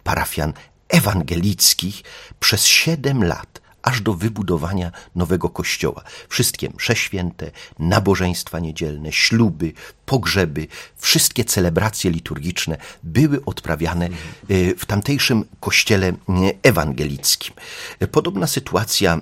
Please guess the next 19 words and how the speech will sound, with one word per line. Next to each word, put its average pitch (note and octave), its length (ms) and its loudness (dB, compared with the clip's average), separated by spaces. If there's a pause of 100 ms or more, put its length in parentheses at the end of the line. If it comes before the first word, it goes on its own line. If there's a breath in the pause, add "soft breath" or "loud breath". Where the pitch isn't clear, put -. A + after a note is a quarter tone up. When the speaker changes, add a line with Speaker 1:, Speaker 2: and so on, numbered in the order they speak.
Speaker 1:
miała F2+ 340 4
miejsce E2+ 500 0 (220 loud breath)
w - 80 2
Strzelnie E2 580 6
koło C#2+ 240 -2
Wrocławia, D#2 540 0
gdzie C#2 220 -6
kościół - 380 -4 (260 loud breath)
ewangelicko-reformowany E2+ 1600 0
z - 100 -2
kolei C2+ 360 -4 (280 loud breath)
zgodził G2 440 2
się - 160 0
na D#2+ 180 0 (360 loud breath)
wspólne F#2+ 720 4
z - 140 2
katolikami F2 960 0 (300 loud breath)
użytkowanie F2 760 2 (380 loud breath)
świątyni, F2+ 840 4